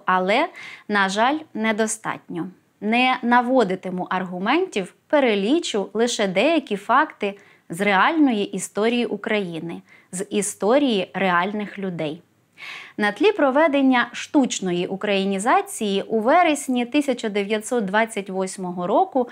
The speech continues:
було затверджено нову редакцію правопису української мови,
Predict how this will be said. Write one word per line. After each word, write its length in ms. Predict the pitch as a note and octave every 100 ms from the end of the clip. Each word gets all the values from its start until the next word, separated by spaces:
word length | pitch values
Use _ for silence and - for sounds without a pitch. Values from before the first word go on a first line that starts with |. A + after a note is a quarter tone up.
| - -
було 280 | F#3 G3+ F#4
затверджено 840 | D4 A3+ A3 C#4+ D#4 B3+ B3 A#3+ A#3
нову 580 | G3+ G3+ F3 F#3+ E4+ -
редакцію 720 | A3+ F#3+ E3+ G3 A#3+ - A3+
правопису 760 | G#3+ A3 G#3 F3+ F3+ G#3 A3 E4+
української 960 | F#4+ B3 A3+ F#3+ F#3 G3+ G#3 - A3+ A#3
мови, 360 | G3+ F3 F#3